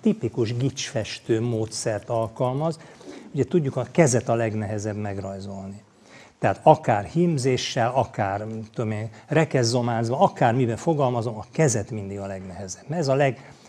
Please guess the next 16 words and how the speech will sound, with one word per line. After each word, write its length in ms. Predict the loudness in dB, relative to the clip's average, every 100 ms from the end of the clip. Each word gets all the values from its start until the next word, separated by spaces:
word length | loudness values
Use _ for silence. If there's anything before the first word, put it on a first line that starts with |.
| -6
legváltozékonyabb 1700 | -2 0 -2 -6 -6 -4 -4 -4 2 6 6 4 0 -2 -2 -6 -6
formájú, 640 | -2 -2 0 0 0 -2 -4 -14
és 100 | -2
aránylag 580 | 4 4 4 2 2 2
vékony. 600 | 2 2 0 -12 -12 -14 -8
Tehát 300 | -4 -4 -8 -20 -20 -8
ez 80 | -2
azt 160 | -2 -2
jelenti, 180 | 0 0
hogy 240 | 4 4
aránylag 300 | 4 2 0
kis 280 | 0 -2 0
helyen 180 | -2 -2
sokféle 640 | 2 2 2 0 2 0
dolgot 440 | -2 -4 -6 -10 -10
kell 260 | -10 -10